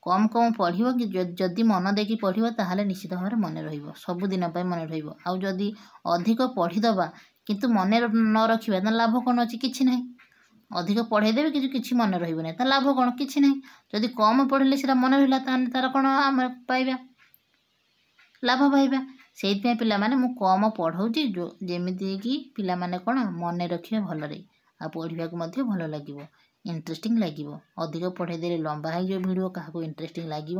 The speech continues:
ନାହିଁ। ଯଦି ବି କିଛି ପଢ଼ିଲେ କିଛି ମନେ ରହିବ ନାହିଁ। ସେଇଥିପାଇଁ ପିଲାମାନେ ମୁଁ ଭିଡ଼ିଓ ଛୋଟ ବନଉଛି। କିନ୍ତୁ ପିଲାମାନେ ମୋର ମୂ-, ମୂଳ ଉଦ୍ଦେଶ୍ୟ ହେଉଛି ପିଲାମାନଙ୍କର ଡାଉଟ୍ କ୍ଲିୟର କରିବା। ହେଲା ପିଲାମାନେ? ପିଲାମାନଙ୍କୁ ଷ୍ଟ୍ରଙ୍ଗ ବନେଇବା।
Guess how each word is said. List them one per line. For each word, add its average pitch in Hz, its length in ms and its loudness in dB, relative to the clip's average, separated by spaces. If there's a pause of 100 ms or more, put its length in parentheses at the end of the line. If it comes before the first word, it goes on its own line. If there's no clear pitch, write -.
ନାହିଁ। 190 200 -4 (100)
ଯଦି 165 280 -6
ବି 185 100 -2
କିଛି 196 240 -10
ପଢ଼ିଲେ 170 380 -6
କିଛି 160 380 -14
ମନେ 170 240 -2
ରହିବ 156 280 -8
ନାହିଁ। 156 220 -14 (460)
ସେଇଥିପାଇଁ 165 420 -6
ପିଲାମାନେ 160 440 -6
ମୁଁ 254 180 0
ଭିଡ଼ିଓ 175 360 -6 (500)
ଛୋଟ - 220 -12 (380)
ବନଉଛି। 156 460 -8 (420)
କିନ୍ତୁ 233 220 -2
ପିଲାମାନେ 269 420 4
ମୋର 247 280 4
ମୂ-, 220 280 2 (460)
ମୂଳ 208 280 4
ଉଦ୍ଦେଶ୍ୟ 262 340 2
ହେଉଛି 254 260 0
ପିଲାମାନଙ୍କର 226 580 2 (320)
ଡାଉଟ୍ 185 320 2
କ୍ଲିୟର 233 300 0
କରିବା। 156 380 -4
ହେଲା 208 200 -4
ପିଲାମାନେ? 247 400 0 (1200)
ପିଲାମାନଙ୍କୁ 214 600 2
ଷ୍ଟ୍ରଙ୍ଗ 185 500 0
ବନେଇବା। 160 460 -2